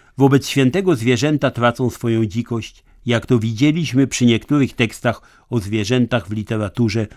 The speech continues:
o męczennikach chrześcijańskich. Zwierzęta bywają nosicielami woli Boga, która dzięki im zostaje objawiona. Osioł odkrywa Abba Izaaka uciekającego przed święceniami kapłańskimi,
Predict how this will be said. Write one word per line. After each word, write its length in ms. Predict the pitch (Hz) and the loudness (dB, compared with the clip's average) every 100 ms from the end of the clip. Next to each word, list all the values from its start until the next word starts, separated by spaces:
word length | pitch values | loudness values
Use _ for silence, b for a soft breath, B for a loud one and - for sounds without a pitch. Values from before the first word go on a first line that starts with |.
| B | B
o 80 | 107 | -2
męczennikach 680 | 113 107 - 107 104 104 - | 0 0 0 0 0 -4 -8
chrześcijańskich. 960 | 98 - - 104 95 - - - - _ _ - - _ _ _ _ _ | -8 -8 -6 -6 -6 -12 -18 -20 -20 _ _ -20 -20 _ _ _ _ _
Zwierzęta 540 | 110 117 113 135 127 117 | -2 -2 2 0 0 -2
bywają 420 | 113 120 123 120 | -2 -2 0 0
nosicielami 760 | 113 101 120 - 117 123 123 101 | -2 -4 -8 -6 -2 2 2 2
woli 320 | 117 110 104 | 0 -2 -2
Boga, 380 | 107 104 107 101 B B B | -4 -4 -4 -6 B B B
która 340 | - 120 117 | -4 0 0
dzięki 500 | 117 165 175 123 120 | 2 2 2 -4 0
im 120 | 160 123 | 0 2
zostaje 460 | 123 - 143 131 | 0 0 4 6
objawiona. 680 | 120 107 98 98 92 90 - _ _ _ _ _ - | 4 2 -2 -4 -8 -12 -16 _ _ _ _ _ 0
Osioł 400 | 131 - 117 113 | 0 0 -2 -2
odkrywa 480 | - 123 135 117 | -4 -2 0 0
Abba 340 | - 117 113 113 | -2 -2 0 -2
Izaaka 600 | 110 98 110 120 - 117 | -2 -4 -2 -2 -2 -4
uciekającego 840 | 113 117 117 117 117 110 143 127 - | -4 -6 -4 -2 -2 -2 -2 -2 -4
przed 260 | - 131 - | -2 -2 -2
święceniami 640 | 127 120 120 120 139 143 | 0 0 0 0 4 2
kapłańskimi, 920 | 123 120 113 107 - - 117 110 107 | 2 -4 -2 -2 -4 -4 -2 -2 -4